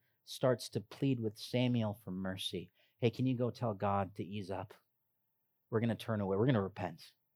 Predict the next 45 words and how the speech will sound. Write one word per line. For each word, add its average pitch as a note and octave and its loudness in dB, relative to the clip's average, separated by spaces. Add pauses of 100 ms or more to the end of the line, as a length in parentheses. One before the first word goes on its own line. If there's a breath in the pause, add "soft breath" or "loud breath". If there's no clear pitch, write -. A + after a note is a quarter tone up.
(1400)
And G2+ 2
then A2 6
all G#2+ 8
of G2 0
a G2 -4
sudden, G2+ 2
and A2 0
this B2+ 0
is, - -4 (220)
I B2+ 4
want G3 8
you C#3+ -4
to C3+ 0
catch A2 4
that. G2 -8
This C3+ 0
is B2+ -2
so D3 2
beautiful. G#2+ 0 (260)
All C#3+ 10
of D#3 8
a D#3 8
sudden, A#2 4
Samuel's A#2 4
tone G#2+ 0
changes G2 -2 (460)
in G#2+ 2
chapter A2+ 6
twelve, G2+ 4
verse F#2+ -2
twenty. F#2 -4
What A#2+ 2
does D3+ 4
God C3 8
do B2 4
when A#2+ 6
his G#2 0
people B2 0
have G#2+ 2
stopped - 0
fearing A#2+ 2
him B2 4
as A#2+ 0
they A#2 0
should? A#2+ -6